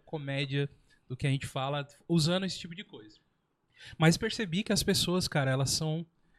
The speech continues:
elas são oito ou oitenta. Elas não têm mais aquele,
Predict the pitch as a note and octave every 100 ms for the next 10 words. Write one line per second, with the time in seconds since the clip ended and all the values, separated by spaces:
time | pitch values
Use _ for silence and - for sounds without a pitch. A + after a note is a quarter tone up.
0 | _ _ - C#3 C#3+ - D#3 C#3+ E3 -
1 | F#3 E3+ - B2 B2 - G#2+ A#2+ C3 C3+
2 | C#3+ D3+ - D3 E3 D3 C#3 C3+ B2+ C3
3 | - B2+ B2